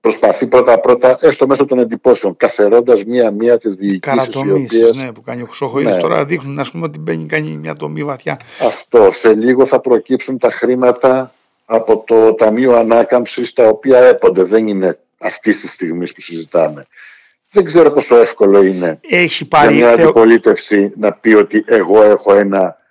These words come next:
Speaker 1: ευδιάκριτο αντίπαλο πολιτικό σχέδιο.
Speaker 2: Θεωρείτε ότι η κεντροαριστερά και τα περίχωρά της έχουνε πάρει το μήνυμα από τη στιγμή που βλέπουνε μια,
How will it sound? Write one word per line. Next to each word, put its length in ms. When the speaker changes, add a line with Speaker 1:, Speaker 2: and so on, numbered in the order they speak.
Speaker 1:
ευδιάκριτο 1160
αντίπαλο 640
πολιτικό 480
σχέδιο. 640
Speaker 2:
Θεωρείτε 440
ότι 160
η 40
κεντροαριστερά 680
και 160
τα 360
περίχωρά 500
της 340
έχουνε 460
πάρει 360
το 120
μήνυμα 280
από 100
τη 80
στιγμή 220
που 120
βλέπουνε 460
μια, 440